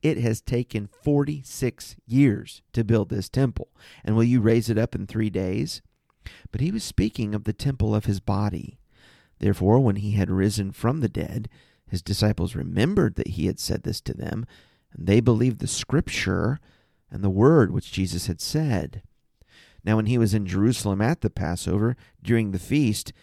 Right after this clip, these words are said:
many believed in his name when they saw the signs which he did. But Jesus did not co-, commit himself to them, because he knew all men, and had no need that anyone should testify of man,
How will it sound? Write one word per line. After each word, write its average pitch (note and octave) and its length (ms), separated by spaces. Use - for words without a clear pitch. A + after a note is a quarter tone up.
many F#2 240
believed C3 400
in E3 120
his E3 240
name D#3+ 340
when G#2 100
they G2+ 120
saw A2 260
the G2+ 100
signs C#3 720
which B2+ 200
he F3 120
did. C#4+ 480
But - 100
Jesus G#2 400
did F#2+ 200
not F#2+ 200
co-, - 120
commit A2+ 280
himself - 500
to D#2 100
them, E2+ 260
because G#2+ 340
he E3 120
knew F#3+ 240
all F#2+ 160
men, A2 400
and - 100
had F2+ 180
no G#2 220
need C3 380
that - 160
anyone G2+ 300
should - 180
testify G2 600
of G2 140
man, G2+ 460